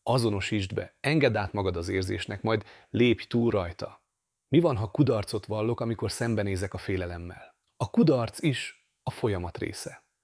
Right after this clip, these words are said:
Ne csődnek tekintsd, hanem tanulási lehetőségnek. Gondold végig, mit csinálhatsz legközelebb másképp.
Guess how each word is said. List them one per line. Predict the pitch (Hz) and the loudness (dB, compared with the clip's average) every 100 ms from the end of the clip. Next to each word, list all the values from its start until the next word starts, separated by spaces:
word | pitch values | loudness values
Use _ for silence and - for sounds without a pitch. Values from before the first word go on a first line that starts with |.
| _ _ | _ _
Ne | 107 143 | 0 2
csődnek | 156 135 113 104 - | 4 4 4 0 -4
tekintsd, | - - 98 101 - _ _ - - | -10 -10 -12 -12 -16 _ _ -20 -6
hanem | 127 131 123 | -2 0 0
tanulási | 143 147 113 104 - 113 | 0 2 2 0 -2 0
lehetőségnek. | 98 92 - - - 92 - - - _ _ _ _ _ | 0 -4 -6 -6 -4 -4 -8 -14 -20 _ _ _ _ _
Gondold | 147 202 180 139 117 | 6 6 8 4 4
végig, | 135 127 123 - _ _ | 2 4 0 -2 _ _
mit | 120 170 214 | 2 4 2
csinálhatsz | - 123 107 101 95 - - - _ | 2 0 2 -2 -4 -4 -8 -14 _
legközelebb | - 92 - 135 117 98 | -4 -4 0 0 2 0
másképp. | 90 92 - - - - | -2 -6 -6 -6 -6 -10